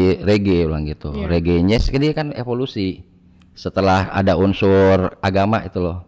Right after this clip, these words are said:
Speaker 2: Oh, iya.
Speaker 1: Rastafari.
Speaker 2: Mm-mm.
Speaker 1: Tuh. Ya, dan, eh, musiknya udah banyak interaksinya kan.
Speaker 2: Mm.
Speaker 1: Jadi dibilang ini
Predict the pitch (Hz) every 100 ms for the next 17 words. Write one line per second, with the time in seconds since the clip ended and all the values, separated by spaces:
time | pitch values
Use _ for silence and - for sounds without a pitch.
0 | _ 226 220 214 196 180 175 185 90 92
1 | 87 87 90 190 92 90 170 - - 87
2 | 82 87 95 _ _ _ _ - 95 90
3 | - - _ - 92 92 90 - - -
4 | 92 90 90 90 87 - 92 101 - 131
5 | 147 123 110 104 107 143 147 - 113 110
6 | 110 104 131 127 120 139 127 92 90 87
7 | 104 110 135 101 92 110 135